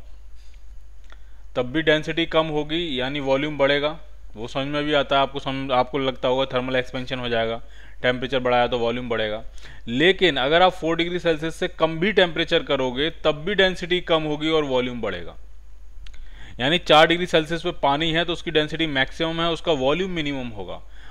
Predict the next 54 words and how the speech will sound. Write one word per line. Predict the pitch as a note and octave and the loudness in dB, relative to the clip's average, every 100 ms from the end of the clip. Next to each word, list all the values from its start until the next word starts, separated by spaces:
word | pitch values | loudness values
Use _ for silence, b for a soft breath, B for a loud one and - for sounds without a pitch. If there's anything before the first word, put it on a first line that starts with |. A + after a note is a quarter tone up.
| - | -2
आप | C#3 C#3 | 0 4
चार | D3 D3 | 6 6
से | D3 E3 | 4 2
गर्म | B2+ C#3 E3 | 4 4 4
करोगे | E3+ E3+ F3 | 4 4 2
तब | E3+ C#3 | 2 2
भी | E3 | 4
वॉल्यूम | D#3+ D#3+ E3+ | 4 4 4
बढ़ेगा, | E3 E3 F3 | 4 6 6
चार | E3+ D3 C#3+ | 4 4 4
से | E3 | 0
ठंडा | C#3 C3+ D3 | -4 0 2
करोगे | C#3+ C#3 D3+ | 2 0 0
तब | D#3+ D3 | 0 0
भी | D3 | 0
वॉल्यूम | C3 A2 G2+ | 0 -2 -4
बढ़ेगा। | F2+ E2 D#2 - - - - - - - - - - b b b - | -8 -8 -10 -12 -10 -12 -10 -12 -12 -10 -10 -10 -10 b b b -6
तो | D3 | 2
वही | E3+ | 4
पूछ | E3+ F3 | 4 2
रहे | F#3 | 2
हैं, | E3 D3 | 2 0
it | |
will | E3 F#3 D3 | 0 0 2
overflow | D3 D#3+ D#3 E3 D#3 - | 4 4 4 0 0 0
if, | D3+ - - - - - B B - | -2 -2 -8 -10 -12 -12 B B -10
तो | |
चाहे | D3 D#3 E3 | 4 6 8
आप | F3 F3 | 8 8
चार | D#3 D3+ | 8 8
से | F3+ | 4
गर्म | D3+ C3+ D3+ D3+ | 4 6 6 6
करो | E3 | 2
तब | E3 B2+ | 4 2
भी | C3 D#3 | 4 4
ओवरफ्लो | D3+ D3+ D3+ D#3 | 4 4 2 0
कर | D#3 | 2
जाएगा | C#3 D3 D3 | 4 6 6
और | D#3+ | 4
चार | D#3 C#3 | 4 4
से | C#3 D#3+ | 4 0
ठंडा | C3+ C3+ | 0 2
करोगे | C#3 C3+ C#3 E3 | 4 4 2 2
तब | C3 | 2
भी | B2+ C3+ | 2 0
ओवरफ्लो | B2 B2 A2+ G#2+ | 2 0 -2 -6
कर | F#2 F2+ | -8 -8
जाएगा, | E2 E2+ | -8 -10
दोनों | G2 C3 E3+ | -2 0 0
केसेस | F3+ D#3+ E3 F3 | -2 -2 0 0
में | E3+ | -2
ये | D3+ | -2
ओवरफ्लो | C3+ B2 - G2 | 0 -2 -4 -8
करेगा। | F2 D#2 | -8 -8